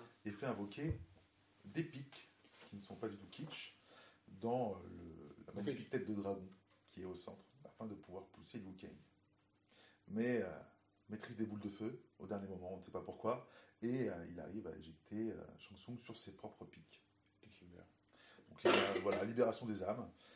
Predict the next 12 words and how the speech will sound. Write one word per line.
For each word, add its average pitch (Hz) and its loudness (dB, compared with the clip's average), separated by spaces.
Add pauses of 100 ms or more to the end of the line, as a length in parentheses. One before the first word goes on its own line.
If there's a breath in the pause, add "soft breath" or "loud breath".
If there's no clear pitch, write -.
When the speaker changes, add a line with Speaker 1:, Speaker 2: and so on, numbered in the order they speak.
(160 loud breath)
Speaker 1:
un 85 -4
grand 123 8
faisceau 160 0
de 127 -4
lumière 127 2
où 113 4
on - 4
voit 110 2
ces - -4 (220)
cinq 170 2
mêmes 156 2
acteurs 147 8